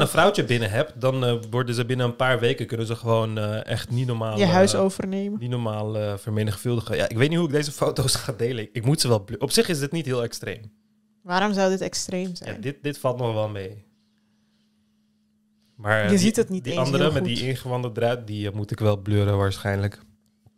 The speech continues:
Speaker 2: Hmm.
Speaker 1: Maar, eh, ja, dus dat is, eh, maar het is ook dom, hè? Want het is dom, want ik weet hoe krachtig die geweer is.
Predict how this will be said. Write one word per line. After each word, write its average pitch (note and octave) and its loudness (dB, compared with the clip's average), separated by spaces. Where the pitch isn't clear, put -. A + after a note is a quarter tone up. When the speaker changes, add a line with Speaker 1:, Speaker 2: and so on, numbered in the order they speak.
Speaker 2:
Hmm. F3+ -12
Speaker 1:
Maar, B2+ 8
eh, B2+ 6
ja, G#2+ 6
dus G#2+ -2
dat B2+ 0
is, B2+ 0
eh, B2 2
maar C#3 4
het - 0
is A3+ 10
ook G#2+ 0
dom, A#2+ 6
hè? A#2+ -2
Want C3+ 0
het D#3+ 0
is B2+ 4
dom, A3 8
want C3+ 6
ik C3+ -2
weet D3 2
hoe D#3+ 2
krachtig - 2
die D3+ 2
geweer F3+ 0
is. A#2 -2